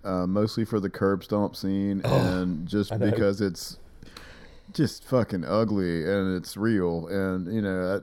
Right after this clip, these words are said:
Speaker 1: I, I don't need to see that again. But, uh, I'm gonna switch it up and piggyback on that one. This is the movie that I just saw for the first time last night. Um, and it, uh, regular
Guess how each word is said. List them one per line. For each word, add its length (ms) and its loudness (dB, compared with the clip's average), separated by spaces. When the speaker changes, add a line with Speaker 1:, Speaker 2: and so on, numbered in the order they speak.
Speaker 1:
I, 60 -2
I 20 0
don't 140 2
need 100 0
to 80 -10
see 120 -2
that 180 0
again. 300 -2
But, 280 6
uh, 200 6
I'm 100 0
gonna 140 4
switch 280 2
it 60 4
up 160 4
and 140 2
piggyback 440 2
on 140 -2
that 180 2
one. 140 0
This 160 2
is 60 -4
the 80 2
movie 240 6
that 160 4
I 60 2
just 220 -4
saw 180 4
for 100 0
the 80 -2
first 240 0
time 200 0
last 380 0
night. 320 0
Um, 560 -2
and 560 0
it, 380 2
uh, 460 0
regular 680 6